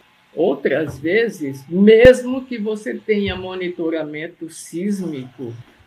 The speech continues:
é, lembra que a gente falou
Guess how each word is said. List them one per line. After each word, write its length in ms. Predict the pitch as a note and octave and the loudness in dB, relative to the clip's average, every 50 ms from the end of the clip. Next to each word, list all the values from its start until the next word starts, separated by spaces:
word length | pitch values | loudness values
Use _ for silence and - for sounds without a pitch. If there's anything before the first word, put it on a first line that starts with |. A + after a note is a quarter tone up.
| _ _ _ | _ _ _
é, 800 | - E3 E3 E3 E3 D#3+ D#3+ D#3 D#3 D3+ D3 C#3+ C#3 C3 C3 - C3+ | -4 -2 0 0 0 0 -2 -2 -2 -2 -2 -2 -2 -2 -2 -4 -6
lembra 640 | D3 C#3+ D3 D#3+ F#3+ G#3+ G#3 G3 G3 F#3 G3 G3 F#3+ | -4 -2 -2 -2 -2 -2 -2 -2 -2 -4 -4 -4 -6
que 160 | - F#3+ E3+ | -6 -6 -6
a 80 | D#3+ | -6
gente 340 | D#3+ E3+ E3+ E3+ - - F3 F3+ - _ _ | -6 -10 -14 -16 -12 -14 -14 -14 -14 _ _
falou 440 | E3+ D#3+ D#3 D#3 D3 C#3+ C#3 C#3 | -6 -6 -4 -4 -4 -4 -6 -6